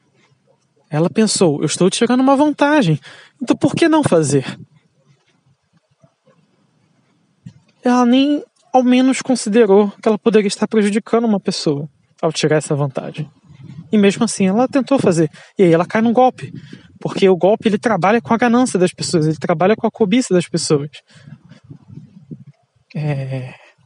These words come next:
Nesse caso foi ainda pior. Porque ela trabalhou com, com,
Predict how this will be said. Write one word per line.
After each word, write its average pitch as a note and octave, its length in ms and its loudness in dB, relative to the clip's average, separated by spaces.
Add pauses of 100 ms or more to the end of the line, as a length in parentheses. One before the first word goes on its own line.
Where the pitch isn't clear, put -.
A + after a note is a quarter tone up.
(260)
Nesse F3+ 220 -4
caso G3+ 260 0
foi B3 140 2
ainda A3+ 200 2
pior. B3 400 0 (1160)
Porque C#3+ 1160 0 (420)
ela C#3 160 -6
trabalhou D#3+ 540 2
com, G#3+ 680 0 (100)
com, D#3 340 -2